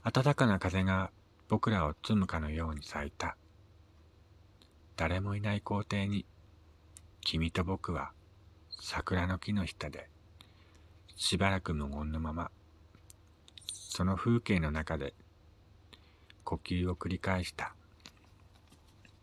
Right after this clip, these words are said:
「ねえ。」君が不意に僕の方を見ながら言ってきた。「ん？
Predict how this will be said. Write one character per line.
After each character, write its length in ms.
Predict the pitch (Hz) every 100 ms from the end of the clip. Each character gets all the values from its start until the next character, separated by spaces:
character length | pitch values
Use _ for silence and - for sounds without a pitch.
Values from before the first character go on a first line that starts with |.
| - - - - - - - - - - - - - - - -
「ね 360 | 131 117 85
え。」 40 | - - - - - - - - - - - - - -
君 260 | - 101 107
が 120 | 110
不 120 | 110
意 80 | 127
に 120 | 113
僕 280 | 80 90 -
の 100 | 95
方 240 | 76 87 82
を 80 |
見 100 | 76
な 140 | 76 82
が 100 | 78
ら 200 | 69 - - -
言 100 | -
っ 40 |
て 120 | -
き 120 | -
た。 160 | - - - - - - - - - - - - - - - - - - -
「ん？ 240 | 127 170